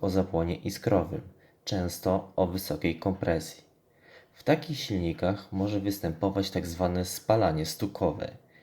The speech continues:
Jest to niekontrolowany, samoczynny zapłon paliwa w komorze spalania. Zwiększenie zawartości etanolu do dziesięciu procent niestety to ryzyko zwiększa.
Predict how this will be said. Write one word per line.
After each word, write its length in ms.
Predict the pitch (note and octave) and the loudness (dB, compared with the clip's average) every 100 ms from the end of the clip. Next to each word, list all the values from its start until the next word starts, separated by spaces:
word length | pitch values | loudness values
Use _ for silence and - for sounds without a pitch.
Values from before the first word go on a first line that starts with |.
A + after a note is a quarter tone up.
| _ - | _ -8
Jest 420 | - F#2 F2 - | 0 0 0 -4
to 260 | - D2+ - - | -4 -4 -6 -6
niekontrolowany, 1120 | E2 E2+ F#2+ E3 D#3 C#3+ A#2 E2+ D2+ D#2+ - - _ _ | -2 2 2 4 2 2 2 2 -2 -4 -6 -12 _ _
samoczynny 960 | - - A2 C3 D3+ D#3 - A#2 A#2 A#2 | -16 -4 0 4 4 2 -2 0 2 2
zapłon 520 | G2 F2+ - G2 F#2+ | 2 2 0 0 0
paliwa 460 | F#2+ E2 D#2 D#2+ E2+ | 0 0 0 2 0
w 100 | - | -2
komorze 460 | - D2+ C2+ D2 D#2 | -6 -6 -4 -4 -6
spalania. 520 | - F2 D#2 - - - _ _ _ _ - - - - - | -2 -2 -2 -6 -14 -20 _ _ _ _ -20 -20 -20 -18 -10
Zwiększenie 720 | F2+ G2 E3 - F#2+ F2 E2 | -2 2 2 2 -2 -2 0
zawartości 720 | F2 D#3 E3+ - C#3 - - | 0 2 0 2 0 0 -2
etanolu 540 | G#2 - G2 F2+ B2 C3 | -2 0 2 2 2 2
do 140 | F#2+ | 2
dziesięciu 440 | E2 - A#2 A#2+ G#2+ | 0 -2 -4 -4 -4
procent 520 | - E2 F2+ F2 - - - _ - | -2 -2 0 -4 -4 -20 -20 _ -10
niestety 500 | A2+ A2 - D#3+ F3+ | -8 -6 -4 -2 -2
to 180 | - E3+ | 0 0
ryzyko 420 | E3 D#2+ D2+ E2 | 0 -2 -4 -4
zwiększa. 520 | E2 F2 E2 - - | -2 -2 -4 -6 -12